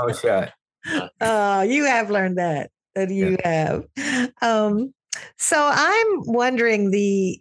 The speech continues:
Speaker 2: the, I'm gonna go back to the sculptures here a minute and, and your work, Russell. What does a, a timeline look like? This, this three-dimensional work I'm thinking about,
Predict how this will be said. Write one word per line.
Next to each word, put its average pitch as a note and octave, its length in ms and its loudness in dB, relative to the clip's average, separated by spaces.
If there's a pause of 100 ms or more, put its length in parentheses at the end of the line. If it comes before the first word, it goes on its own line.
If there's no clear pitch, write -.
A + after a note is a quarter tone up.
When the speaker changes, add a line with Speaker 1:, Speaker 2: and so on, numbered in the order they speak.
Speaker 2:
the, G3 260 -2 (260)
I'm A#3 140 -4
gonna E4+ 200 0
go G#3+ 100 2
back G3+ 280 0
to A3+ 120 -6
the F3+ 100 -2
sculptures G3 640 -2
here E3+ 240 0
a D#3+ 60 0
minute F3+ 460 -2
and, F3+ 360 -2
and F3+ 200 0
your A3 260 2
work, F#3 240 0
Russell. F3+ 460 -2 (1120)
What F4+ 160 2 (100)
does F#4 40 0 (280)
a, G#3+ 40 0
a - 20 0
timeline G#3+ 840 2
look F3 220 0
like? F3+ 400 -2
This, A#3 360 -2
this G#3+ 260 -4
three-dimensional A3+ 1000 0
work G3 440 0
I'm E3+ 160 -2
thinking F3 340 -2
about, E3 320 0